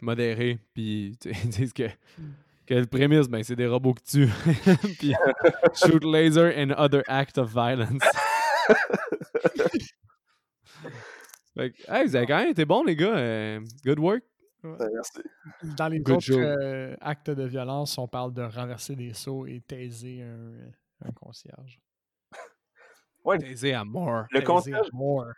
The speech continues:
Speaker 3: quand tu y penses, c'est vraiment le kill le plus gratuit, là, parce que lui, contrairement aux autres, il faisait juste sa job, là. <laughs>
Speaker 1: <laughs> Ouais.
Speaker 3: Innocent, là.
Speaker 2: Puis, en plus, il se fait bully par ses coll-,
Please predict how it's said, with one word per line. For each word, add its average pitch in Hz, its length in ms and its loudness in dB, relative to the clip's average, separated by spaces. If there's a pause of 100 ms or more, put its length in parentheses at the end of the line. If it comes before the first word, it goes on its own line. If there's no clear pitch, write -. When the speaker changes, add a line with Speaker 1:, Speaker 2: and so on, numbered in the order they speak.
(280)
Speaker 3:
quand 180 140 0
tu - 160 -2
y 127 40 0
penses, 165 380 0
c'est 110 140 -10 (180)
vraiment 117 320 -4
le 170 60 -8
kill 147 260 -2
le 107 80 -2
plus - 160 -12
gratuit, 107 460 -6
là, 120 140 -4
parce - 180 -14
que 110 200 -6
lui, 131 240 -6
contrairement 131 500 0
aux 123 100 2
autres, 151 260 4
il - 80 -12
faisait 117 280 -2
juste 151 200 -6
sa 117 240 0
job, 135 300 2
là. 143 100 4
<laughs> 698 100 -4 (760)
Speaker 1:
<laughs> 147 340 2
Ouais. 214 520 8
Speaker 3:
Innocent, 247 320 6
là. 196 60 6 (100)
Speaker 2:
Puis, 233 140 0 (600)
en 196 160 4
plus, 226 320 0
il 190 60 -2
se - 100 -2
fait 185 100 2
bully 185 480 0
par - 360 -4
ses 233 220 -4
coll-, 175 420 2